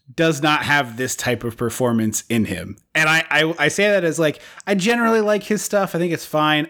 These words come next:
I'm a little personally concerned about the fact that his new show is the conceit where he's running for president and is, like, telling all these stories. I'm a little bit like, "Hey, Dwayne, could ya,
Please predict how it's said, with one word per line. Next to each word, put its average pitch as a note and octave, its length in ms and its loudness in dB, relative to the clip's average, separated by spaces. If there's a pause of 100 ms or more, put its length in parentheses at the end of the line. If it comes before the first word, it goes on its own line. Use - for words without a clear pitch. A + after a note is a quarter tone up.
I'm D#3 160 2
a - 20 4
little G3 340 4
personally F3 500 0
concerned D#3 540 0
about D3 300 0
the C#3+ 80 -8
fact C3+ 300 0
that B2+ 220 -2
his B2+ 280 -6
new C#3 200 0
show C#3 520 2 (300)
is C3+ 180 0
the C3 80 -2
conceit C#3 480 0
where B2 120 -2
he's A2+ 260 -2
running B2 400 0
for B2 120 -2
president B2+ 680 -2
and A#2+ 180 -6
is, A2+ 160 -6
like, A2+ 320 -6 (300)
telling B2 260 0
all A#2+ 80 -2
these A#2+ 200 -2
stories. C3 600 0
I'm A2+ 140 -4
a A#2+ 40 -4
little C3 220 -2
bit A#2+ 160 -4
like, B2 200 -4
"Hey, C#3+ 180 2
Dwayne, D3 540 4 (180)
could D3+ 260 4
ya, A2 200 0